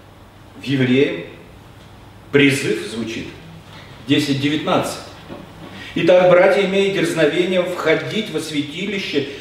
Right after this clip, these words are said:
посредством крови Иисуса Христа путём новым и живым, который Он вновь открыл нам через завесу, то есть плоть свою, и имея великого священника над Домом Божиим,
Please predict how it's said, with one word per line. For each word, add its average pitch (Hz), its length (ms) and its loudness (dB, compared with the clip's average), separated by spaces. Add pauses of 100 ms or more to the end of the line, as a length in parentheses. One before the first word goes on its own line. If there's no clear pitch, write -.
(160)
посредством 147 560 0
крови 165 500 2
Иисуса 156 540 -4
Христа 180 540 0
путём 156 480 -2 (160)
новым 165 540 4
и 143 120 -4
живым, 127 480 -2
который 147 480 2
Он 139 180 2
вновь 147 440 -2
открыл 160 420 -2
нам 147 320 2
через 127 220 -2
завесу, 127 560 2 (280)
то 403 140 6
есть - 260 0 (200)
плоть 202 320 6
свою, 202 400 2 (100)
и 196 220 0
имея 196 320 4
великого 175 560 2 (480)
священника 165 1160 2
над 139 240 2
Домом 123 400 2
Божиим, 160 420 2